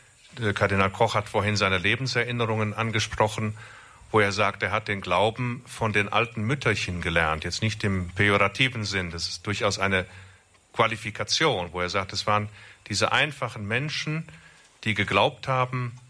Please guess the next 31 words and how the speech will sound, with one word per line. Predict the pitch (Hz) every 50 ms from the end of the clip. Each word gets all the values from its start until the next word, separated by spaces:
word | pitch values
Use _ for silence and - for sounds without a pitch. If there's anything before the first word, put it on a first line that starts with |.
| _ _ _ _ _ _ _ - _ _ - _ _
und | - 113 110 110 110 107 110 - - - - - _ -
die | 113 107
durch | 107 107 101 -
ihr | 104 98
tägliches | - - 113 120 131 127 - 123 104 107 - -
Zeugnis | - - 120 117 131 139 139 143 139 135 139 139 - - - - - - _ _ _ _ _ _ _ _ _ _ _ _ _ _ _ -
den | 113 104
Glauben | 101 104 101 101 98 101 90
durchgetragen | 113 123 143 143 - 139 127 - - 117 110 110 104 104 101 87
haben | 101 104 101 101 101 104 101 98 - _ _ _ _
und | - 107 107 107 107 - - - - _
vom | - - 127 113 107
Glauben | 104 104 101 107 117 120 120 101
her | 101 107
ihr | 104 104 98
Leben | 98 104 101 - 98
gestaltet | 85 85 - - 85 73 73 - 80 - -
haben. | 82 80 82
Wenn | 82 92 87
wir | 95
das | 92 110 110 -
den | - 113 101
Kindern | - 127 123 123 117 107 104
vorleben, | - - 120 123 123 127 127 127 123 131 139 139 - - - _ _ _ _ _ _ _ _ _ _ _ _ _ _ _ _ _ - - - - - -
dann | - - 98 110
ist | 110 -
das, | - 98 -
glaube | - 95 95 98 104
ich, | -
das | - 95 90 -
Wichtigste. | - 110 - - - - - - - - - 76